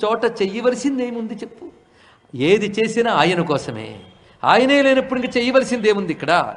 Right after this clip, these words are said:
ఇది అర్థం చేసుకోవాలి అంటే ఏ కర్మ చేసినా భగవంతుని కోసమే.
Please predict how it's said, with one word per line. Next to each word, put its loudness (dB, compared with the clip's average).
ఇది -6
అర్థం -6
చేసుకోవాలి -2
అంటే -8
ఏ -2
కర్మ -2
చేసినా -2
భగవంతుని -4
కోసమే. -14